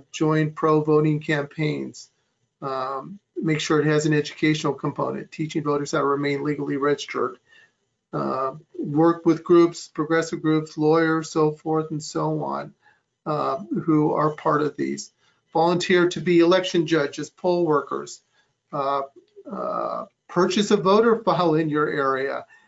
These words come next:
go to a county election office. We can show you how to do that. Uh, learn how to, to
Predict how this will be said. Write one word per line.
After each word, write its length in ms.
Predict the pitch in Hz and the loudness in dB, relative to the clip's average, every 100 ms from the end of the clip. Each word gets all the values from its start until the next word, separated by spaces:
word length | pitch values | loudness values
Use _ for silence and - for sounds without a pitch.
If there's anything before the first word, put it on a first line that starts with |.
| _ - | _ 0
go 160 | 175 | 4
to 120 | 185 180 | 6 4
a 80 | |
county 280 | 175 180 180 | 4 0 2
election 480 | 175 180 185 - 156 | 4 4 2 -2 -2
office. 360 | 139 127 135 - | -2 -4 -6 -4
We 120 | 156 | -4
can 160 | 165 | -4
show 160 | 156 165 | 0 2
you 200 | 170 170 | 4 4
how 160 | 165 160 | 4 0
to 120 | 160 | -2
do 340 | - 165 180 | 2 4 4
that. 320 | 170 131 135 - _ _ _ _ 151 | 2 -2 -6 -14 _ _ _ _ -6
Uh, 180 | 139 | -4
learn 380 | 139 156 170 185 | 0 2 4 2
how 340 | 160 165 165 165 | 2 2 4 2
to, 400 | - 165 151 - _ _ _ _ | 2 2 2 -4 _ _ _ _
to 500 | - 165 156 151 156 | -2 2 4 4 2